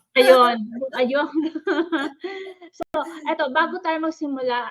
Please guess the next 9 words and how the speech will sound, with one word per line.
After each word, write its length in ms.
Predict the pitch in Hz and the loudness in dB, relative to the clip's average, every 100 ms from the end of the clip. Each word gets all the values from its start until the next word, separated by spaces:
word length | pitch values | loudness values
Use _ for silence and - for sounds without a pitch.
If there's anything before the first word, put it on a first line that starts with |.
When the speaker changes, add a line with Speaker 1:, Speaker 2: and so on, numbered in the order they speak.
| - | -6
Speaker 2:
um, 480 | 254 247 240 247 254 | -6 -4 -8 -12 -4
kasi 280 | 311 370 | -4 -2
ito, 120 | 320 339 | -4 -6
tanong, 360 | 294 269 269 262 | -6 -4 -4 -6
question, 320 | 226 226 240 220 | -8 -8 -10 -8
tanong, 640 | 226 233 - 233 220 220 | -6 -6 -8 -10 -10 -10
ganun. 400 | 220 220 214 190 _ - | -10 -8 -10 -12 _ 2
Question, 480 | 294 311 311 294 | 4 4 0 -4
tanong. 560 | 277 233 240 240 240 233 | -4 -4 -2 -4 -6 -12